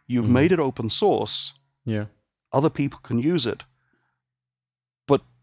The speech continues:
Speaker 1: then, you know, these people turn around and demand you fix this bug. "This bug's holding up my entire production infrastructure." And I've done it myself, I must admit. I mean, I, I, I
Speaker 2: Yeah, yeah.
Speaker 1: berated project maintainers because, you know, "This, this is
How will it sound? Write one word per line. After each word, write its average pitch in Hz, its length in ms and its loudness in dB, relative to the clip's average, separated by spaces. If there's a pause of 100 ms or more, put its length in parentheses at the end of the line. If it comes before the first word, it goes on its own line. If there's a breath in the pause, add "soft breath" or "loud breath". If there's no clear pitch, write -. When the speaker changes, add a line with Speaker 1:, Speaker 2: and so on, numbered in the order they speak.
(400)
Speaker 1:
then, 139 420 4 (400)
you 151 100 0
know, 117 140 -2 (160)
these 151 180 -2
people 135 280 -4
turn 127 220 0
around 123 400 0
and 107 140 -10 (140)
demand 151 640 2
you 117 80 -6
fix - 300 -6
this 131 140 -6
bug. 127 260 -2
"This 160 160 -2
bug's 160 420 0
holding 151 320 0
up 143 120 -6
my 127 160 -4
entire 160 360 -4
production - 460 -6
infrastructure." 117 580 -8 (340 loud breath)
And 311 100 4
I've 330 100 4
done 302 120 6
it - 80 2
myself, 175 340 2
I 160 60 6
must 185 180 4
admit. 110 240 2
I 110 80 2
mean, 131 140 0
I, 135 220 0
I, 131 180 2
I 139 280 -2
Speaker 2:
Yeah, - 80 -
yeah. - 60 -4
Speaker 1:
berated 117 640 0
project 123 340 -4
maintainers 113 680 -2 (280 loud breath)
because, 117 240 -6
you 107 60 -10
know, 107 120 -10
"This, 240 200 -2
this 214 220 0
is 131 160 -6